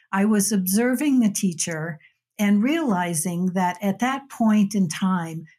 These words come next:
architects and engineers were beginning to need to market themselves. Well, as artists, most architects were not in the marketing business. <laughs> It was threatening to them.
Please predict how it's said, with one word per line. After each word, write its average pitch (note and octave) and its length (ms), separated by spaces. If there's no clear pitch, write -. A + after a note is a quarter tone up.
architects A3 720
and F#3 140
engineers F#3 680
were F3+ 160
beginning C4 800
to C4 120
need G3 420
to G3 100
market F#3+ 680
themselves. D#3+ 840
Well, G3 380
as C4+ 480
artists, A3 800
most A3+ 400
architects G#3 800
were G#3+ 240
not C4+ 320
in C#4+ 160
the C4+ 100
marketing C4+ 640
business. C4 800
<laughs> - 140
It B3 140
was A#3 280
threatening B3+ 640
to G3+ 120
them. E3+ 420